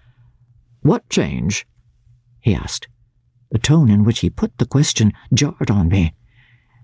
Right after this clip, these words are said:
There was something painfully suppressed in it. She sighed heavily and leaned towards me a little so as to rest her shoulder against mine. I felt her trembling and tried to spare her by speaking myself.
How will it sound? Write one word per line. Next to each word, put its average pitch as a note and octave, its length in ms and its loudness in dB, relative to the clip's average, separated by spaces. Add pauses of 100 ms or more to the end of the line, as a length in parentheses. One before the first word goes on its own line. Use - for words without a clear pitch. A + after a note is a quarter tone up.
(100)
There D#3+ 100 2
was C3+ 120 -2
something C#3 520 0
painfully E2 680 0
suppressed - 720 -4
in D2+ 140 0
it. D#2 220 -4 (1400)
She - 160 0
sighed B2+ 500 0
heavily F#2 420 0 (500)
and C3+ 180 2
leaned C#3 320 4
towards C#3 440 2
me G2+ 120 2
a G2 60 2
little G#2 300 2 (240)
so A#2+ 240 0
as A2 140 -2
to C3 100 2
rest D3 380 0
her A#2 100 4
shoulder B2 520 0
against A2+ 400 2
mine. D3 360 2 (1040)
I D#3 100 0
felt - 460 -2
her G#2 240 -6
trembling G#2 600 0 (440)
and D3 120 4
tried D#3+ 340 -2
to A#2+ 100 0
spare D#3+ 400 0
her A2 220 0
by C3+ 140 0
speaking C#3 520 0
myself. E3 520 0